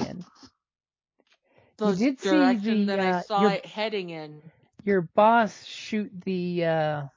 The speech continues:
Speaker 1: spell off in the bush, and all the things came flopping out of it.
Speaker 2: Is that the direction I shot and saw it last?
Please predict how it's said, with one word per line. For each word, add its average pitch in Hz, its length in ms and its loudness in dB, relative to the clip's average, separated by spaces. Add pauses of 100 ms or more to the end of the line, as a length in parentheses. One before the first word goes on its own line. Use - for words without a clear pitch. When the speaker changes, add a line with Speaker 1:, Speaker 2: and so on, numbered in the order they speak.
(440)
Speaker 1:
spell 233 400 4
off 190 200 2
in 185 80 -2
the 165 60 -4
bush, 190 340 0
and 175 80 -8
all 165 100 -6
the 160 140 -8
things 185 280 -4
came 156 220 -8
flopping 160 460 -6
out 160 160 -6
of 143 140 -12
it. - 120 -14 (1400)
Speaker 2:
Is 190 180 -8
that 190 220 -4
the 220 100 -8
direction 190 520 -6
I 180 140 -6
shot 185 400 -4
and 180 120 -14
saw 180 280 -6
it - 80 -12
last? 196 500 -8